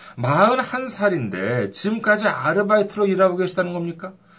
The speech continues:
여기가 파워스포츠인데요." 예, 그러니까는, "예, 그렇습니다.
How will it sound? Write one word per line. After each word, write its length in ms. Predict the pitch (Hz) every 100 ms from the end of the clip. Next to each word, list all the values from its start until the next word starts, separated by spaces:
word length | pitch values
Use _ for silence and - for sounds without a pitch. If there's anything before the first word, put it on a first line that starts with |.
| - -
여기가 280 | 180 202 220
파워스포츠인데요." 1160 | - 277 294 277 - 240 226 214 202 240 233 - _ _ _
예, 60 | 185
그러니까는, 540 | 185 190 190 196 208 - -
"예, 180 | 269 240
그렇습니다. 600 | - 214 - 214 190